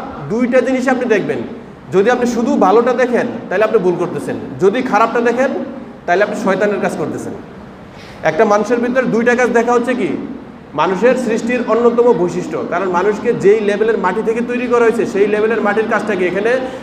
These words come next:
কোমলতা, কঠোরতা দুইটা জিনিসই থাকবে। আপনি নরমও থাকবেন, একটু শক্তও থাকবেন।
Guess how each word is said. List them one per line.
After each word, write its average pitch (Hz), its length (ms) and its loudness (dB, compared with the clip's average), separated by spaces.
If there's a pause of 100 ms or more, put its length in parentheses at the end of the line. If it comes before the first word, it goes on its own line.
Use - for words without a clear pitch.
(120)
কোমলতা, 220 580 4 (100)
কঠোরতা 214 500 -2
দুইটা 185 300 -2
জিনিসই 196 260 -2
থাকবে। 139 360 -2 (680)
আপনি 170 200 2
নরমও 233 380 6
থাকবেন, 247 380 0 (100)
একটু 208 160 -4
শক্তও 202 420 0
থাকবেন। 165 340 -2